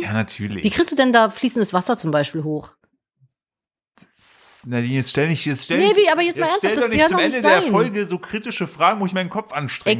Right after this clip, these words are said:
Speaker 1: muss.
Speaker 2: Excuse me.
Speaker 1: Es ist zweitausenddreiundzwanzig.
Speaker 2: Ja.
Speaker 1: So.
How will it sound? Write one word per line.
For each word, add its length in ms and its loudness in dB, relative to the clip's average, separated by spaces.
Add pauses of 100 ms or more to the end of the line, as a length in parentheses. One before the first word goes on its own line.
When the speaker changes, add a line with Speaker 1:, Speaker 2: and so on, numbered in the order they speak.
Speaker 1:
muss. 60 -2 (120)
Speaker 2:
Excuse 420 2
me. 460 2
Speaker 1:
Es 140 -4
ist 140 -10
zweitausenddreiundzwanzig. 1000 -2
Speaker 2:
Ja. 480 2 (680)
Speaker 1:
So. 400 -4